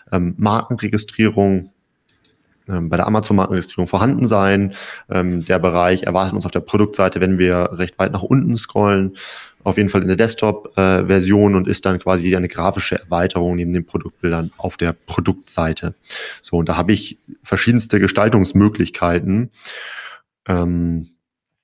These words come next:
da kann ich, ähm, beispielsweise Tabellen einfügen, ich kann natürlich Textkacheln einfügen, ich kann aber auch sehr viel mit Bildern machen,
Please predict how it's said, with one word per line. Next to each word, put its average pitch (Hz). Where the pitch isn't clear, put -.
da 90
kann 92
ich, 92
ähm, 90
beispielsweise 87
Tabellen 101
einfügen, 90
ich 90
kann 87
natürlich 87
Textkacheln -
einfügen, 92
ich 85
kann 101
aber 95
auch 95
sehr 98
viel 104
mit 95
Bildern 110
machen, 98